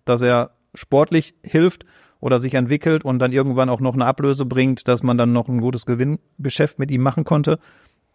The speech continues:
Im Moment passt das genau wie hinten viele Sachen noch nicht so zusammen. Da ist noch viel, noch viel Fantasie, die man entwickeln muss, ähm, wie, wie sich das dann alles einspielen muss.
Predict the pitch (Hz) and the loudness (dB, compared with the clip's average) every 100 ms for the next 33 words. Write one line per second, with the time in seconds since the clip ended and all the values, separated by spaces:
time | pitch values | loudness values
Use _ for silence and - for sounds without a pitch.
0 | _ _ - 131 123 127 135 - - _ | _ _ -8 -2 2 2 0 -8 -18 _
1 | _ - 139 - - _ - 165 - - | _ 0 0 0 -8 _ -6 -4 -4 -2
2 | 127 127 131 120 131 - 123 123 113 135 | 0 0 0 -2 -2 0 -2 -2 -2 -2
3 | 123 117 120 127 120 123 117 117 117 113 | 0 0 0 0 0 0 0 -2 -2 -2
4 | 117 120 113 _ _ - 113 113 120 _ | 0 -2 -4 _ _ -4 -4 -4 -8 _
5 | _ _ _ _ _ - - 120 - 147 | _ _ _ _ _ -12 -4 -4 -2 0
6 | 135 135 139 - 147 131 139 139 123 131 | 2 2 -2 -2 -2 0 0 2 0 0
7 | 156 127 - 135 135 131 135 131 127 139 | 0 -2 -6 -2 0 0 0 0 0 0
8 | 139 127 131 - - 123 120 120 113 113 | 2 2 0 -2 -2 0 0 -2 -4 -6
9 | 123 120 123 - - 117 123 117 123 117 | -4 -4 -4 -4 -2 -2 0 -2 -2 -4
10 | - 113 110 - | -4 -6 -8 -12